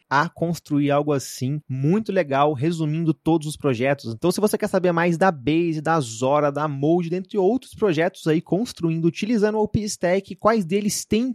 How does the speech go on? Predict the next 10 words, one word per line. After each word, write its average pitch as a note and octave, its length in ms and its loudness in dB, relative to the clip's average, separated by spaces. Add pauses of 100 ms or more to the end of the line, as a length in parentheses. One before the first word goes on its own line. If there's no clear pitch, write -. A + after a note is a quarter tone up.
tokens, G3+ 460 0
quais C3+ 240 2
deles D#3+ 160 0
já E3 100 2
têm F3 160 -2
planos G#3 540 0
de G3+ 80 0
lançar G3 420 -2
token, E3+ 520 0
uai, A2+ 280 2